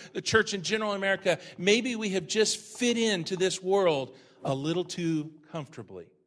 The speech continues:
Maybe we've become a little bit too much like this world. We're no longer salt that kinda, uh, uh, upsets things. We're no longer living a lifestyle that when people look at us, they,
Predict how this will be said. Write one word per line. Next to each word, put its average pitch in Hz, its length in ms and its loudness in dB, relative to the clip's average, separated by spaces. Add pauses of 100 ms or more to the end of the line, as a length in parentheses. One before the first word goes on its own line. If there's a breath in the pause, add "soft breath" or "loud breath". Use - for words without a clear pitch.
(880)
Maybe 214 300 2
we've 220 180 0
become 208 340 -2
a 180 40 -4
little 208 260 -2
bit 202 240 0
too 220 160 -2
much 214 340 -2
like 190 220 0
this 165 220 -4
world. 156 280 0 (200 loud breath)
We're 202 100 6
no 226 240 4
longer 226 460 2
salt 214 580 4
that - 160 -10
kinda, 185 400 0 (180 loud breath)
uh, - 60 -4
uh, 180 520 -2 (260)
upsets 220 580 -2
things. 147 600 -6 (420)
We're 190 100 0
no 220 200 6
longer 226 340 2
living 220 320 2
a 196 60 2
lifestyle 196 640 4
that 175 160 -2
when 185 100 0
people 220 380 0
look 226 240 4
at 196 80 2
us, 170 180 2
they, 185 200 2